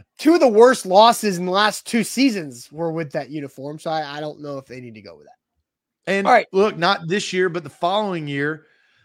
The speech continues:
Speaker 2: they're going with the Mike Munchak, uh, throwbacks, right? That was,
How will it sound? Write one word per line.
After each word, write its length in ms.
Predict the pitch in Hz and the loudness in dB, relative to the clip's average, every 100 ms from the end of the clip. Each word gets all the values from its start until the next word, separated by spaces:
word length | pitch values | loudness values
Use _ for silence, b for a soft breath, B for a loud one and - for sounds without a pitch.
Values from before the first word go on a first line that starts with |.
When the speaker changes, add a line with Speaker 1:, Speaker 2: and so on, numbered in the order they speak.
| _ | _
Speaker 2:
they're 180 | 123 156 | -4 -2
going 260 | 151 175 175 | 0 0 -2
with 100 | 175 | -4
the 80 | 170 | -4
Mike 320 | 151 170 170 | -2 -2 -2
Munchak, 760 | 156 175 185 - 156 131 - _ _ | -4 -4 -4 0 0 0 -6 _ _
uh, 460 | - 139 139 139 135 - | -8 -2 0 0 -2 -4
throwbacks, 760 | 151 180 147 98 69 - - _ _ _ | -4 -2 -2 -6 -10 -20 -20 _ _ _
right? 260 | 107 113 139 | -16 -14 -10
That 180 | 135 139 | -8 -6
was, 240 | 123 - | -8 -10